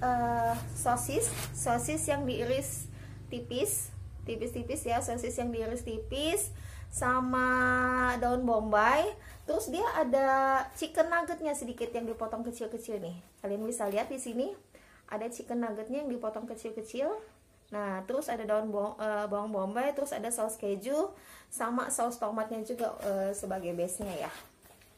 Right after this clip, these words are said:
Oke. Terus yang ketiga ini apa lagi ya?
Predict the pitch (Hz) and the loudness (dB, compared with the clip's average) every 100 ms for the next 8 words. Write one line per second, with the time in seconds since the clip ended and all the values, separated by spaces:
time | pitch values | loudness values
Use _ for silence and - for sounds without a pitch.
0 | - - _ - - - - - - - | -20 -20 _ -20 -20 -20 -18 -18 -18 -20
1 | - - - - - - - - - - | -20 -20 -20 -12 -10 -10 -16 -20 -20 -20
2 | - - - - - - - - - - | -20 -20 -20 -20 -20 -20 -20 -20 -20 -20
3 | - - 185 190 220 285 339 - - - | -18 -10 -8 -6 -6 -8 -10 -14 -20 -20
4 | - - - - - - - - - - | -20 -20 -20 -18 -18 -18 -20 -20 -20 -20
5 | - - - - - - - - - - | -20 -20 -20 -20 -20 -20 -20 -20 -20 -20
6 | - - - - - - - - - - | -20 -20 -20 -20 -20 -20 -20 -20 -16 -12
7 | - - 247 254 254 247 240 247 202 220 | -12 -6 -4 -2 -4 -4 -6 -8 -4 -4
8 | 226 233 269 311 311 226 226 226 226 185 | 0 2 2 2 2 0 -2 -2 0 2
9 | 180 180 190 | 4 2 0